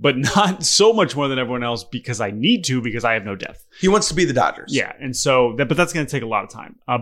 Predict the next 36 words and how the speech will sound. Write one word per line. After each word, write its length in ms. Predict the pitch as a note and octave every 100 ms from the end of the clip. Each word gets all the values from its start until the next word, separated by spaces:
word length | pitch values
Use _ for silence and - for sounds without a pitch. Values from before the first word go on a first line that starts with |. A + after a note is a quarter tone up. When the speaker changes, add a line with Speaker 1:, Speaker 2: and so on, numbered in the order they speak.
| -
Speaker 1:
at 120 | E3+
the 60 | E3+
same 200 | G3+ F#3+
time, 380 | E3 F3 F#3+ G3+ _ -
uh, 200 | D#3 C#3+
Mets 220 | D#3 -
fans, 400 | F3 E3 E3+ - _ _ _ -
the 60 |
bigger 180 | D#3+ E3+
issue 420 | D3+ D#3+ D3 C3+
is 240 | - C3 A2
that 240 | B2 A#2 A#2 - -
you 400 | C3+ C3 B2+ A#2+
all, 360 | A#2+ A#2 -
like, 260 | B2+ A#2 - _ _ - -
the 120 | A#2
players 520 | F#2+ C3+ C3 A#2+ G#2
that 220 | G#2+ A2+ - _
you 300 | - A2+ A2 F#2+
should 360 | - C#3+ A2+
know 240 | A2+ A#2 A2+
and 80 | G#2
trust 360 | B2+ A#2+ -
and 100 | A2
love, 380 | A#2+ A#2+ G#2 G2
McNeil, 420 | G#2+ G2+ A#2 A2 G#2
Nimmo, 360 | G#2+ G#2 G#2
Marte, 420 | G#2+ G#2+ - A2 G#2
like, 140 | G#2
those 160 | B2+ A#2
guys 160 | B2
just 120 | G2+
aren't 140 | G#2 F2+
doing 260 | G2+ F#2+
shit 280 | F#2+ - G2
yet. 140 | -